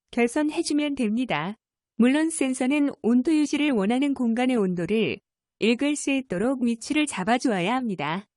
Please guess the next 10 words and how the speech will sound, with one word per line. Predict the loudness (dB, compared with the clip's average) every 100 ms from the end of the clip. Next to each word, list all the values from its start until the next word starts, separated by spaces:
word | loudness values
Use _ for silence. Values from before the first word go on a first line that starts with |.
| _ _ _
메인 | 2 4 2
출력의 | 0 -2 0 0 0
모터와 | 2 0 0 0
같은 | -2 -4 -2 -2 -2
유도성 | -2 0 0 0 0
부하가 | 0 0 -2
걸리면 | -2 -4 -2 0 0 -2 -6 _ _ _ _
릴레이에 | 2 2 2 0 -2 -2 -2 -4
스파크를 | -8 -6 -6 -2 -2 0
발생시켜서 | 0 0 0 -2 -2 -2 -2 0 -2